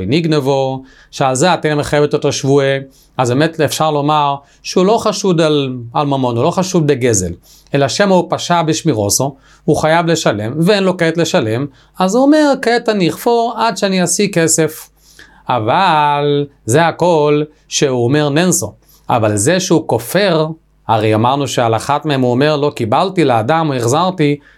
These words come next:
זה כופר בפיקודן והוא משקר. איך משביעים? אלא בהכרח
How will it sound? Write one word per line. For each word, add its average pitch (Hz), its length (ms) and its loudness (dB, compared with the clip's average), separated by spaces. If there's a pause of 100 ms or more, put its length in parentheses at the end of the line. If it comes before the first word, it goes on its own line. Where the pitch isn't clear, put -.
זה 123 120 0
כופר 151 340 2
בפיקודן 156 560 0
והוא 151 120 2
משקר. 139 480 -2 (440)
איך 151 200 0
משביעים? 175 600 0 (380)
אלא 147 200 2
בהכרח 190 960 0